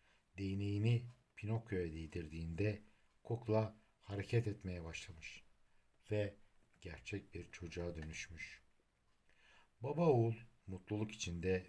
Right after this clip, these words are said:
birbirlerine sarılmışlar. O günden sonra Pinokyo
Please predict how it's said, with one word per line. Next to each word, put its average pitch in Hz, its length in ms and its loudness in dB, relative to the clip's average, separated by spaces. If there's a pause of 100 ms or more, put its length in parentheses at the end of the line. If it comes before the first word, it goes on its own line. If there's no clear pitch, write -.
(100)
birbirlerine 82 680 -6
sarılmışlar. 80 920 -8 (1000)
O - 180 0
günden 98 340 2
sonra 87 580 4 (340)
Pinokyo 104 600 -2